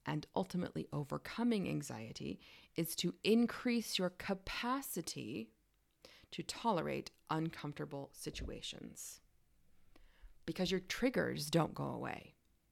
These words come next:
They stay there. What happens in your external world is largely out of your control. However, your capacity to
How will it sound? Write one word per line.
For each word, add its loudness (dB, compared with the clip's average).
They 6
stay 4
there. -4
What -2
happens -2
in 0
your -2
external -2
world -4
is -2
largely -2
out -4
of -8
your -6
control. 0
However, -4
your -2
capacity -4
to -2